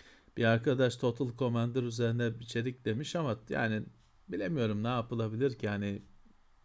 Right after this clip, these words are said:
bir yandan çok şey Total Commander <laughs> işletim sistemi gibi. Ama bir yandan da dosya yöneticisi. Hani, e, bir içerik çıkaracak kadar bir şey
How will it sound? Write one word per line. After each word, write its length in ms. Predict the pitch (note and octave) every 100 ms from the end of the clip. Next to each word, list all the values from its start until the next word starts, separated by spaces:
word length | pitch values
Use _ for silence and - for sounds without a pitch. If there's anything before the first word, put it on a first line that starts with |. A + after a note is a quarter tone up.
| -
bir 40 |
yandan 380 | C#3+ C#3+ D3+ F3
çok 280 | - D#3+ D#3+
şey 220 | - A#2+
Total 360 | B2 A#2+ C3+ A#2
Commander 480 | A#2 A#2 B2 A#2+ B2 C3
<laughs> 100 | -
işletim 460 | - - B2 C3 A#2+
sistemi 480 | - - C3 B2+
gibi. 240 | A2+ F#2 - - - - - - -
Ama 300 | G#3+ F#3+ F#3
bir 60 |
yandan 440 | G3+ C#3 A2 F#2+ C3
da 120 | E3+
dosya 340 | F3+ E3+ F#3+
yöneticisi. 500 | F3 D#3+ A#2+ G#2+ -
Hani, 320 | A2+ A#2 A#2 A#2 - - _ _ _ _ _ - - -
e, 60 | D2+ D#2+ - - - - - _ _ - _ - - - - - _ _ _ _ - - - - - - - _ _ -
bir 60 |
içerik 440 | A2+ - E3 A3 -
çıkaracak 560 | - E3 D3+ D#3+ D#3+
kadar 340 | D#3+ D3 D3 C#3+
bir 60 |
şey 400 | C#3 D#3 D3 -